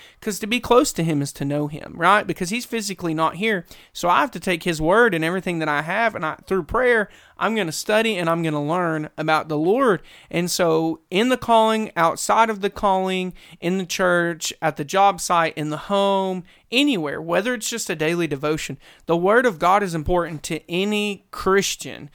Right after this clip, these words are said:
because this is our food source. We have to be in it. And not only do we need to be in it, but we should probably understand what we're eating, right?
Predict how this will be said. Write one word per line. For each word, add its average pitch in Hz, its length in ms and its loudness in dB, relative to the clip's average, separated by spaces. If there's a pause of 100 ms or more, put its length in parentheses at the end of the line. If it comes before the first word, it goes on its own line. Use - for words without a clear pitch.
(260)
because 170 400 -4
this 180 240 -2
is 180 200 -2 (100)
our 170 140 6
food 190 340 -2
source. - 340 -8
We 175 140 -2
have 190 300 -2
to 196 60 -6
be 156 220 -4
in 196 140 -2
it. 170 180 -4
And 175 320 -4
not 214 180 4
only 247 200 2
do 220 100 -4
we 226 140 -4
need 233 160 -4
to 202 40 -8
be 185 240 -4
in 233 120 0
it, 202 160 -6
but 135 120 -8
we 226 140 -2
should 269 220 -8
probably 233 240 0
understand 202 500 -2
what 180 140 0
we're 156 120 -6
eating, 175 280 -2
right? 208 260 2